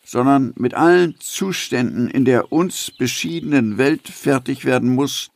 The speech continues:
Und wir haben für Probleme manchmal nur bedrückende Lösungen anzubieten.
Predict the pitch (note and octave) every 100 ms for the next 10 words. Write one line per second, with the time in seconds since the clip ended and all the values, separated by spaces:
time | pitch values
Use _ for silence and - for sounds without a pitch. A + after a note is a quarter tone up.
0 | _ _ _ _ _ - G#2+ G#2+ G#2+ G2+
1 | C#3 D3+ D#3+ D3+ - C#3 C3 B2 G#2+ -
2 | A2+ C#3 D3 D3 C#3+ C3+ _ _ _ -
3 | G2+ B2+ C3+ - - C3 B2+ A#2 A#2 A#2+
4 | A#2 A2+ _ _ _ _ _ G#2 - A2+
5 | C#3+ D#3 D3 D3 C#3+ C3+ B2 G#2+ G2+ F2
6 | D#2+ - F2 - - E2+ F#2 - -